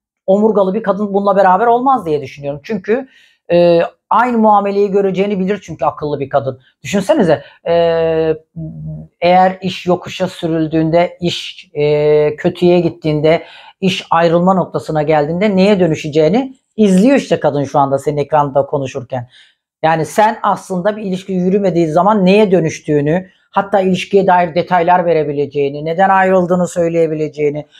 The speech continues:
özel hayatıyla ilgili konuşabileceğini gösteriyorsun. Bundan sonra sen avucunu yalarsın. Aklı başında bir kadın seninle ne evlenir ne de beraber olur. Öyle değil mi?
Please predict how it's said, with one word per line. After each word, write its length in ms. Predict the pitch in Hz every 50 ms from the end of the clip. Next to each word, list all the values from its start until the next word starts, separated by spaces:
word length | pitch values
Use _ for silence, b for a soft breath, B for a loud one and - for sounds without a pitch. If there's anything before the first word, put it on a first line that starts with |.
| b b b
özel 260 | 180 165 160 202 202
hayatıyla 560 | 202 202 202 196 190 185 185 190 214 202 196
ilgili 320 | 185 180 170 180 180 180 180
konuşabileceğini 920 | - 180 175 170 - - 175 170 170 170 165 151 160 165 180 226 277 277 B B B B B
gösteriyorsun. 800 | 208 196 214 254 240 240 - - 240 247 254 220 202 190 - - _ _ _ _
Bundan 300 | 170 185 190 202 208 220
sonra 260 | 208 - 208 190 185
sen 120 | 185 240 262
avucunu 400 | 233 196 185 180 151 175 180 190
yalarsın. 440 | 190 165 156 143 139 135 - 160
Aklı 240 | 156 147 - - 180
başında 280 | 160 156 127 151 160 151
bir 60 | 160
kadın 180 | - 160 151 151
seninle 340 | - - 151 - - 143
ne 140 | 156 165 175
evlenir 460 | 175 180 190 196 208 240 254 254 - _ _ _ _ _ -
ne 80 | 196
de 120 | 185 208 180
beraber 380 | 180 170 165 156 151 147 151
olur. 280 | 135 131 117 113 104 - _ _ _ _ _ _
Öyle 220 | 147 151 175 185 240
değil 100 | 440 494
mi? 180 | 349 151 B